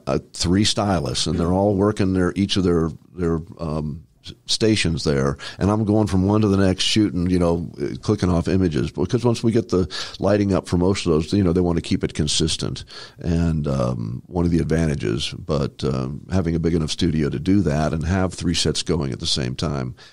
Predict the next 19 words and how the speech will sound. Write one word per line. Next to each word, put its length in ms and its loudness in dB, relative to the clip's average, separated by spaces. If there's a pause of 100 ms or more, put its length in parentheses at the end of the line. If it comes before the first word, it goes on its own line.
(320)
uh, 60 0
you 80 2
gotta 160 4
keep 200 -2
focused. 460 0
You 60 -4
still 280 0
have 400 -2 (220)
everything 320 2
else 180 0
to 120 -2
worry 180 4
about. 380 0
You 60 -2
have 100 -4
to 80 -4
worry 120 -2
about 280 -6
your, 260 -6